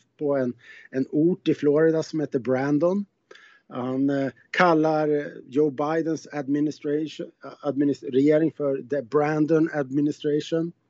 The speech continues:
Ehm, han, eh, ja, men det är m-, otro-, otroligt många såna här exempel på hur republikanska eh, politiker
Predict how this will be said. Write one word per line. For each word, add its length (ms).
Ehm, 600
han, 400
eh, 340
ja, 100
men 120
det 60
är 40
m-, 520
otro-, 580
otroligt 280
många 320
såna 140
här 60
exempel 680
på 540
hur 480
republikanska 1000
eh, 200
politiker 880